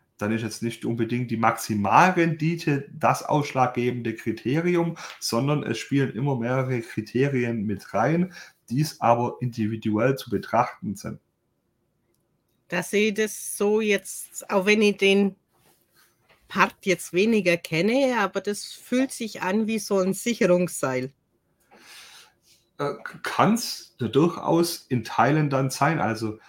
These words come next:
Speaker 1: ähm, man ist ja immer gut beraten, es so zu machen wie ein Stuhl, also so klassisches Dreibein, sag ich mal. Nicht alle Eier in einen Korb legen, sondern,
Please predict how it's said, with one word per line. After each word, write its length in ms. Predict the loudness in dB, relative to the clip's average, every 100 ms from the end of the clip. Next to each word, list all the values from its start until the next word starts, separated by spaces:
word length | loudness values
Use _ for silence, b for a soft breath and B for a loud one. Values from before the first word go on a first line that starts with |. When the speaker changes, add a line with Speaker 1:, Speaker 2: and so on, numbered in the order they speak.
| B B B
Speaker 1:
ähm, 200 | -2 0
man 140 | 2 0
ist 100 | 0
ja 80 |
immer 200 | 0 0
gut 280 | 2 4 4
beraten, 800 | 4 4 4 6 4 4 2 2
es 200 | 0 -2
so 140 | -2
zu 140 | -2 -2
machen 340 | -2 0 -2
wie 120 | 0 -2
ein 60 |
Stuhl, 360 | -2 -2 0 2
also 240 | 2 0
so 180 | -4 -4
klassisches 720 | -2 -4 -2 -2 -2 -4 -4
Dreibein, 680 | -4 0 2 2 4 2 2
sag 340 | 0 2 2 0
ich 200 | -4 -2
mal. 260 | 0 0 B B B B
Nicht 280 | -4 -2 0
alle 260 | 0 0
Eier 300 | 0 0 0
in 140 | -4 -4
einen 260 | -2 -4
Korb 340 | -4 2 2 2
legen, 340 | 0 0 -2
sondern, 640 | -6 -6 -4 -2 -2 -2